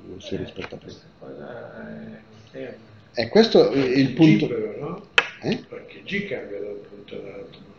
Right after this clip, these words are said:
Speaker 1: Ma qui non c'è G la metrica, qui c'è G il determinante,
Speaker 3: Sì,
Speaker 1: quindi
Speaker 3: anche lui cambia da un punto all'altro,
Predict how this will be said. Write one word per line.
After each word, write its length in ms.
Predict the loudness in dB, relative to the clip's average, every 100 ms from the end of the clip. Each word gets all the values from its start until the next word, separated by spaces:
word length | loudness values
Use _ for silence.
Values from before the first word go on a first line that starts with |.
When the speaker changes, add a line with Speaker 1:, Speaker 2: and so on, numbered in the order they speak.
| -6
Speaker 1:
Ma 160 | -2 2
qui 140 | 6
non 120 | 6
c'è 300 | 6 4 2
G 320 | 0 4 4 4
la 100 | 4
metrica, 500 | 4 2 -2 -8 -10
qui 160 | 2 4
c'è 180 | 6 4
G 260 | 6 6 6
il 100 | 8
determinante, 840 | 8 10 8 8 8 8 6 2 2
Speaker 3:
Sì, 60 |
Speaker 1:
quindi 300 | 6 6 6 -2
Speaker 3:
anche 220 | -4 0
lui 200 | 0 0
cambia 340 | -2 -6 -6
da 80 | -6
un 80 | -6
punto 300 | -8 -12 -10
all'altro, 420 | -10 -12 -16 -16